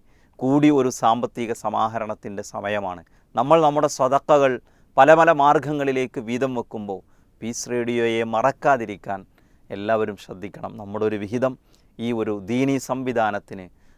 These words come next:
പതിനായിരങ്ങൾക്ക് വഴി കാണിച്ചു കൊടുക്കുന്ന ഈ ഒരു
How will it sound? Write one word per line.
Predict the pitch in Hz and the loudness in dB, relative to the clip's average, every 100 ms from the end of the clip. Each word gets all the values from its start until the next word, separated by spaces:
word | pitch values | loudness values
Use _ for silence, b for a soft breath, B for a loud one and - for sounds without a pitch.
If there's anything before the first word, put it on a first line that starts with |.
| _ | _
പതിനായിരങ്ങൾക്ക് | 110 110 117 131 131 131 127 123 - | -6 0 2 4 4 0 -2 -6 -4
വഴി | 120 113 127 | -4 -2 0
കാണിച്ചു | 127 117 - | -2 -4 -10
കൊടുക്കുന്ന | 113 107 98 107 104 98 _ _ _ - | -12 -12 -12 -14 -16 -18 _ _ _ -10
ഈ | 107 | -4
ഒരു | 104 104 101 | -2 -2 -4